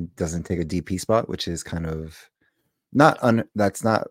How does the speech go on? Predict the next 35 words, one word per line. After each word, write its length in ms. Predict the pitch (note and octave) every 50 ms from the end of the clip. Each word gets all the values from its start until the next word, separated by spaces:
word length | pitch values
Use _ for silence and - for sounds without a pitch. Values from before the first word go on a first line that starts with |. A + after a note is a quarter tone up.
| - -
really 300 | - F#2 F#2 F#2+ F#2 F#2
unheard 320 | F2 F2 E2+ E2 E2 D#2+ E2+
of 140 | E2+ D#2
that 120 | - F2 E2+
a 80 | E2+
goalkeeper 360 | - - E2+ D#2+ E2+ D#2+ E2 D#2+
doesn't 200 | D#2+ D#2 D#2 -
take 160 | - D#2 D#2+
a 60 | D#2+
D 140 | D2+ D#2 D#2
P 140 | - D#2+ D#2
spot, 300 | - - F2 F2+ F2+ - -
but 200 | - D#2 D#2+ D#2+
he 400 | D#2+ E2 D#2+ D#2+ D#2+ D#2+ E2 - _ _ _
kind 160 | - F#2+ G2
of 80 | G2+ F#2
warrants 360 | F2+ G2+ A2+ B2 C3 - -
it, 160 | D3+ D3 -
but 160 | - F2+ E2+ - -
we 100 | F#2 E2+
didn't 220 | D#2+ F2+ E2 F2
get 160 | E2 E2 D#2+ F2
him 100 | F2 E2+
from 200 | F#2+ G2 G#2 G#2
that. 260 | A2+ A#2+ A#2+ - - _ _ _ _ _ _ _ _ _ _ _ _ _ _ _ _ _ _ _ _ _ _ _ -
Uh, 180 | C#3 C3 C3 B2
World 160 | C3 C3+ B2+
Cup 200 | - D3 C3 -
champion, 420 | - - B2 A#2 A2+ - A#2+ A#2 A2
of 80 | G2+
course, 280 | - - G#2 G2+ - -
as 120 | F#2 E2
you 80 | F#2+ F#2
said, 440 | - - - F#2 F#2 F#2 F#2 F#2 F2+
uh, 340 | F2+ F2 E2+ F2 F2 E2+